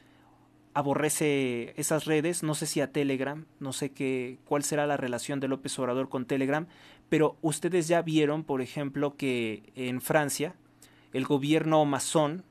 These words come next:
el gobierno socialista de Emmanuel Macron, ha detenido de una forma injustificada, acusado de catorce delitos graves, al fundador y dueño de Telegram, Pavel Durov.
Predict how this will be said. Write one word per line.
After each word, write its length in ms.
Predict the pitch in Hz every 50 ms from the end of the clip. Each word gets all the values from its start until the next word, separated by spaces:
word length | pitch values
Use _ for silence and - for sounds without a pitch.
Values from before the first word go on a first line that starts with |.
| _ _ -
el 100 | 120 117
gobierno 320 | 123 127 135 147 151 160
socialista 800 | 151 - 156 135 - 143 131 127 143 151 - - - 160 143 135 123
de 240 | 123 123 123 113 -
Emmanuel 560 | - 147 170 214 226 185 165 156 151 147 143
Macron, 520 | 143 139 127 - - 143 135 139 135 160 180 - _ _ _ _ _ _ _ _ - - _ _ _ -
ha 340 | 143 143 151 160 175 175 -
detenido 800 | - 143 135 151 139 139 151 143 139 156 170 170 156 175 202 226 - _ _ _ _ _ _ _ _ -
de 120 | 135 143
una 160 | 147 165 165
forma 360 | - - 165 165 160 160 156 160
injustificada, 1000 | 156 151 143 - - 143 - - - 131 - 123 - - 143 139 139 160 196 214 - -
acusado 520 | - 269 - - - - 170 160 160 170
de 100 | 165 147
catorce 480 | - - 127 - - 151 143 - - 156
delitos 460 | 135 131 127 139 135 - 143 131 123
graves, 520 | 123 135 139 139 139 156 190 - - - - _ _ _ _ _ _ _ _ _
al 180 | - 151 139 131
fundador 540 | - - 147 143 139 135 135 147 160 165 160
y 120 | - 156 143
dueño 320 | 139 147 147 147 151 147
de 120 | 139 131 123
Telegram, 540 | - 151 139 139 135 139 147 156 175 175 - - _ _ _ -
Pavel 360 | 160 156 151 160 151 147 131
Durov. 260 | 131 123 120 107 -